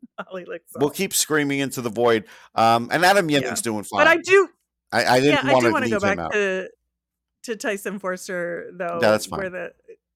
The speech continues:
Speaker 1: conversation started.
Speaker 2: Yes.
Speaker 1: And that I do think, like I said, I think that he is getting better and better. Um, his game is getting more confident. He's finding open ice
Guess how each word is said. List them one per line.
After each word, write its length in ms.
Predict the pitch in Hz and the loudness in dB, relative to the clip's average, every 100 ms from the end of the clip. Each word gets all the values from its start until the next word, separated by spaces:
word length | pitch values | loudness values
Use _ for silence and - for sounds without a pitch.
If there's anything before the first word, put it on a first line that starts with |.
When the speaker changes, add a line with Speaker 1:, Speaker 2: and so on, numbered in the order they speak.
| - | -6
Speaker 1:
conversation 640 | 285 208 214 202 202 185 | -4 -2 -2 -4 -8 -14
started. 540 | 175 - 185 180 170 165 | -14 -10 -10 -8 -10 -2
Speaker 2:
Yes. 140 | 214 196 | -2 0
Speaker 1:
And 80 | |
that 120 | 202 202 | -4 -8
I 120 | 214 | -8
do 320 | 196 233 240 | -10 -12 -12
think, 340 | - 208 196 - 214 | -10 -10 -10 -12 -10
like 160 | 220 220 | -6 -6
I 100 | 208 | -6
said, 240 | 202 175 | -6 -8
I 180 | 180 208 - | -8 -12 -12
think 240 | 226 226 - | -14 -12 -12
that 140 | 202 | -12
he 140 | 208 | -12
is 340 | 180 180 185 - | -14 -12 -12 -10
getting 280 | 196 185 185 | -10 -10 -10
better 300 | 175 175 170 | -8 -8 -8
and 160 | 170 | -10
better. 460 | 170 165 165 160 160 _ _ _ - | -10 -8 -8 -8 -12 _ _ _ -12
Um, 180 | 175 165 | -10 -10
his 320 | 185 170 - - | -10 -12 -12 -8
game 260 | 190 190 | -8 -8
is 120 | 190 | -10
getting 280 | - 185 180 | -10 -8 -8
more 200 | 180 175 | -8 -10
confident. 680 | - 175 175 180 170 165 160 | -10 -12 -12 -10 -10 -10 -10
He's 320 | 180 185 - | -14 -16 -14
finding 400 | 190 180 190 190 | -8 -6 -6 -6
open 300 | 175 175 180 | -8 -8 -8
ice 540 | 170 170 175 - - | -8 -8 -8 -12 -14